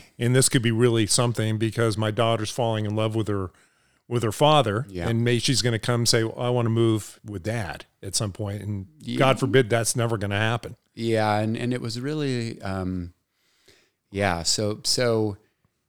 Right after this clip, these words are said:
Speaker 2: you know, part of the intelligence of her mom and her, you know, personality disorders,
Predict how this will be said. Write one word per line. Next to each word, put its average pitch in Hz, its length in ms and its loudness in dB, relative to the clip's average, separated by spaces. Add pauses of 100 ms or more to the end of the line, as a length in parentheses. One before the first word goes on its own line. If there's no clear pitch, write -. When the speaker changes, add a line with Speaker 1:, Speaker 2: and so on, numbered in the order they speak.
(1000)
Speaker 2:
you 131 140 -4
know, 120 300 -2 (960)
part 139 240 2
of 113 200 2
the 117 180 0
intelligence 113 960 -2
of 98 340 -8 (380)
her 104 100 -8
mom 104 380 -2
and 92 160 -4
her, 95 300 -6 (240)
you 101 120 -18
know, 85 260 -10 (220)
personality 92 680 -6
disorders, 85 840 -6